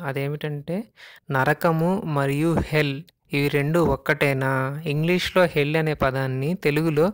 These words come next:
నరకంగా ట్రాన్స్‌లేట్ చేయడం జరిగింది. నేను ఈ హెల్ గురించి ఇంత డీటెయిల్డ్‌గా ఎందుకు చెప్తున్నానంటే క్రైస్తవం యొక్క సెంట్రల్ డాగ్మా, ముఖ్యమైన ఐడియా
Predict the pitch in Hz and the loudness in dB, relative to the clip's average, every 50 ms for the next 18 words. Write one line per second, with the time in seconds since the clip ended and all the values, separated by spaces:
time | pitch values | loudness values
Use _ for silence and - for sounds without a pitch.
0 | - - - - - - _ - 135 135 147 151 - 170 160 160 156 160 175 196 | -4 -10 -18 -20 -20 -10 _ -2 0 0 0 0 0 0 0 2 0 0 0 0
1 | 220 - - - 147 151 151 156 - - 160 151 147 - 147 135 135 135 135 135 | -2 -2 0 0 2 2 2 0 0 2 0 0 2 2 0 0 2 0 0 -2
2 | 131 131 127 131 131 131 127 131 131 131 131 135 135 135 139 143 151 147 _ - | -2 -4 -4 -4 -4 -4 -4 -4 -2 -2 -2 -2 -4 -4 -6 -8 -10 -12 _ -18
3 | - - - - - - - - _ - 151 151 151 151 165 180 185 180 156 156 | -20 -20 -20 -20 -20 -20 -20 -12 _ -2 0 2 2 2 2 2 2 0 0 0
4 | 151 143 - 151 151 165 165 170 185 175 180 165 156 147 - 165 175 190 180 156 | 0 0 0 0 0 0 0 0 0 0 0 0 -2 -4 -2 -2 0 0 0 0
5 | 147 147 143 156 143 139 151 156 156 165 160 165 160 160 156 151 143 143 151 156 | -2 -2 -2 -2 0 0 0 0 2 2 0 2 2 2 2 2 0 0 -2 -2
6 | 160 - 143 139 143 - - 139 139 135 135 131 131 135 135 131 - 151 175 185 | -2 -2 -2 -4 -4 -4 -4 -2 -2 -2 -2 -2 -4 -4 -4 -4 -2 -2 -2 -2
7 | 185 - - 139 139 147 151 - - - 175 170 170 170 165 160 151 143 135 - | -2 0 0 2 2 2 0 -2 0 2 4 4 4 4 4 4 2 2 0 -2
8 | - - 156 190 254 - - - - - - - - - - - - - 156 147 | -2 0 0 2 0 -2 -4 -10 -20 -20 -18 -18 -18 -20 -18 -6 0 0 2 2
9 | 156 151 170 170 170 165 147 131 139 131 139 139 139 135 143 139 135 135 135 135 | 2 2 4 4 4 4 4 4 4 6 4 4 2 0 0 0 0 0 0 -2
10 | 139 135 - - - - 175 170 165 165 160 156 147 139 139 143 165 202 247 294 | -2 -4 -6 -6 -2 0 2 2 4 2 2 2 2 0 0 0 0 0 0 -2
11 | 285 - _ - - - - - - - _ - 139 135 139 147 147 165 165 165 | -4 -8 _ -20 -20 -20 -20 -20 -20 -20 _ -2 0 0 2 2 2 2 4 4